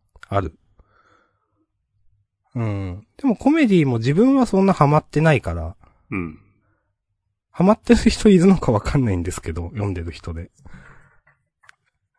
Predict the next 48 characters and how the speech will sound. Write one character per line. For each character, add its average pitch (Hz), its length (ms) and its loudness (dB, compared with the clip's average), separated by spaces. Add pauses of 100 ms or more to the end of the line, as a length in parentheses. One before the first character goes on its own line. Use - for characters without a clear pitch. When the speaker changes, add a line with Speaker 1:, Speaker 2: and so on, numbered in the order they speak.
Speaker 1:
な 160 120 -2
ん 143 60 -2
か、 90 240 -8 (480)
自 175 160 0
分 311 280 2
は 330 100 2
ピ - 200 -4
ン 147 60 -2
と 127 100 0
き - 100 -8
て 98 80 -4
な 92 160 -4
い。 - 80 -14 (320)
う 92 60 -10
ん。 82 760 -12 (1400)
だ 185 160 2
か 165 100 4
ら、 175 260 4
ま 151 140 0
だ 127 60 0
読 110 100 0
み 117 100 -4
方 117 160 -2
が 90 80 -2
分 87 80 -4
か 107 100 -4
っ 107 60 -6
て - 140 -14
な 82 100 -8
い。 73 60 -16 (1700)
Speaker 2:
あ 139 100 -10
り 104 40 -6
が 87 60 -4
と - 80 -20
う - 20 -20
ご - 60 -20
ざ - 60 -20
い - 100 -20
ま - 80 -20
す。 - 320 -20 (120)
Speaker 1:
う - 40 -14
ん。 - 220 -18 (380)
は 127 100 2
い。 139 120 -4 (1800)
Speaker 2:
こ - 120 -10
れ 85 80 -10
か 85 140 -16
ら、 87 180 -10